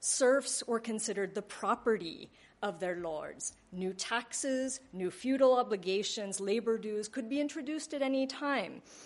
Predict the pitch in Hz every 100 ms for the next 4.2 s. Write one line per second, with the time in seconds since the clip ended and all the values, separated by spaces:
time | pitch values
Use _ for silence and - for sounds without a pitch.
0 | - 240 247 254 254 262 302 277 190 151
1 | 202 196 180 - - 175 170 165 - 180
2 | 175 - - 190 - 185 - 175 - 202
3 | 220 240 240 220 202 196 175 180 - 185
4 | 180